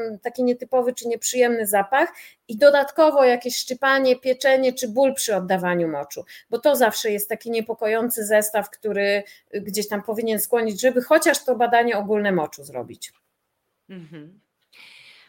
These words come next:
Speaker 2: Bardzo, bardzo Ci dziękuję za potężną dawkę wiedzy. Nie wiedziałam, że w godzinę aż tyle można upchnąć i jeszcze w tak zrozumiały sposób.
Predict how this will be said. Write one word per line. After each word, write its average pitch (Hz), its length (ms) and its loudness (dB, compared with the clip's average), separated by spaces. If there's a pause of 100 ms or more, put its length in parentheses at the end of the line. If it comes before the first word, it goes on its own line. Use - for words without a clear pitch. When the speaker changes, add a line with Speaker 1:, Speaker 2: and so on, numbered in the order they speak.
(120)
Speaker 2:
Bardzo, 254 640 2
bardzo 277 360 0
Ci 233 160 -16
dziękuję 240 540 -4
za 233 120 -2
potężną 269 640 -2
dawkę 247 400 0
wiedzy. 202 300 -6
Nie 226 140 -8
wiedziałam, 247 400 -2
że 233 100 -6
w 208 80 -12
godzinę 247 380 0
aż 220 220 -2
tyle 277 300 -4
można 226 380 -4
upchnąć 226 760 -8
i 240 80 -10
jeszcze 240 240 -6
w - 80 -18
tak 277 280 -2
zrozumiały 226 600 -4
sposób. 202 680 -8